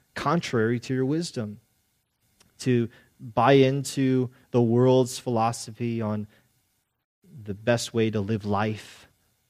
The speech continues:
or the, the best way to handle our affairs, Lord. You, you've, you've addressed many things for us,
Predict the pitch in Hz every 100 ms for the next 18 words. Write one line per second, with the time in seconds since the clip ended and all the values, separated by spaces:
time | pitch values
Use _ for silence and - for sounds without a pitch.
0 | _ _ _ _ _ _ _ _ 117 98
1 | 95 95 107 98 123 120 - 117 113 95
2 | 113 113 110 104 98 - 110 110 104 -
3 | 107 104 110 151 139 117 - _ _ -
4 | 117 107 - 120 165 - - 113 120 165
5 | 139 - 151 165 - 139 117 92 - -